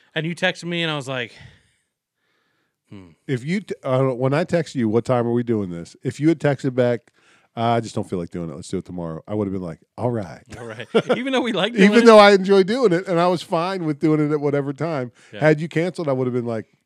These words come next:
Speaker 2: "Yep, that's good.
Speaker 1: Yep.
Speaker 2: I'll be on the couch."
Speaker 1: <laughs> Uh, that, that might have been what jogged my, my thought on this, but yeah,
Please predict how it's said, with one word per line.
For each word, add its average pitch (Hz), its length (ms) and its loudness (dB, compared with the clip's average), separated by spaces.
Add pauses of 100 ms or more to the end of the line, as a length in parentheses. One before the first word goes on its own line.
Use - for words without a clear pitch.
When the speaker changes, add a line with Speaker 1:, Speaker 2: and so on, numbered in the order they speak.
Speaker 2:
"Yep, 113 180 -8
that's 101 200 -14
good. 95 200 -8
Speaker 1:
Yep. 90 60 -6
Speaker 2:
I'll 107 80 -4
be 120 160 -2
on 120 140 -4
the 127 60 -8
couch." - 520 -6
Speaker 1:
<laughs> - 40 -18 (340)
Uh, 156 340 -10
that, 185 180 -4
that 185 120 -6
might 180 140 -6
have 240 100 -8
been 160 120 -4
what 139 440 -10
jogged 131 320 -8
my, 113 160 -12 (160)
my 120 200 -16
thought 139 280 -10
on 104 80 -14
this, 104 240 -14
but 113 140 -12
yeah, 113 320 -8